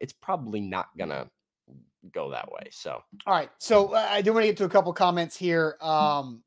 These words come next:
Speaker 2: that I just saw about this, and we'll, we'll talk a little bit more before we get to trivia. And, you know, I got a new A to Z person in here asking a question, a quality question, so we'll get to that too here in a second. But first, Krebs Kubota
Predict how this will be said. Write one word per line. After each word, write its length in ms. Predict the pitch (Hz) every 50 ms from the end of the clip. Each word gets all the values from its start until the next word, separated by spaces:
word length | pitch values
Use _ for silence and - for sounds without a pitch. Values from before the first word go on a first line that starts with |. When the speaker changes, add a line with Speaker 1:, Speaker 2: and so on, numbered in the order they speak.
| _ _ _ _
Speaker 2:
that 140 | 160 151 165
I 120 | 165 160 156
just 200 | 156 151 - -
saw 380 | 185 165 156 156 151 147 143
about 400 | 143 139 160 151 143 139 - 139
this, 400 | 139 160 151 151 - - - - -
and 140 | 160 156 156
we'll, 180 | 147 147 143 147
we'll 100 | 156 160
talk 320 | 160 - 175 151 143 - -
a 60 | 165
little 180 | 165 160 156
bit 140 | 147 151 143
more 400 | 151 156 151 151 151 147 139 - - _ _ _
before 220 | 165 165 165 180 170
we 100 | 160 156
get 100 | 156 147
to 80 | 151 127
trivia. 580 | - - 170 156 143 143 143 143 135 131 127 - _ _ _ _ _
And, 260 | - 196 185 180 185 185 -
you 100 | 214 175
know, 60 | 151
I 60 | 151
got 120 | 170 185
a 40 | 170
new 180 | 175 175 180 180
A 140 | 175 170 165
to 80 | 160
Z 160 | 139 147 156
person 320 | 143 - 160 151 147 156 147
in 100 | 147 143
here 100 | 151 143
asking 300 | 143 139 139 - - 139
a 40 | -
question, 420 | - 143 139 135 - - 208 226
a 40 | 170
quality 400 | - - 165 143 127 120 113 117
question, 340 | - 135 123 127 - 170 160
so 100 | - 151
we'll 100 | 151 147
get 100 | 160 143
to 60 | 147
that 200 | 147 147 143 -
too 220 | - 160 156 143 151 _ _ _ _ _ _ _ _ _ _ _ - -
here 100 | - 202
in 60 | 185
a 60 | 180 160
second. 260 | - 208 190 196 185
But 120 | 175 170
first, 220 | - 196 190 180 -
Krebs 260 | - 214 208 175 -
Kubota 460 | 208 185 170 185 190 185 190 185